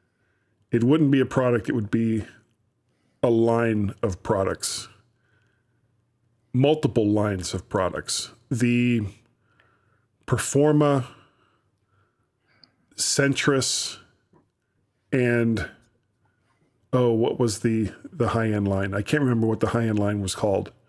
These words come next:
The, the computers that they were putting out from, like, ninety-four to ninety-seven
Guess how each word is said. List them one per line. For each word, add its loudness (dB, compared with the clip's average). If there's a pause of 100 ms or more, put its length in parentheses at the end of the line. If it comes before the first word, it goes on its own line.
(440)
The, 2
the 0
computers 2
that 0
they 4
were 2
putting 0
out 0
from, 0
like, -2
ninety-four 0
to 0
ninety-seven -2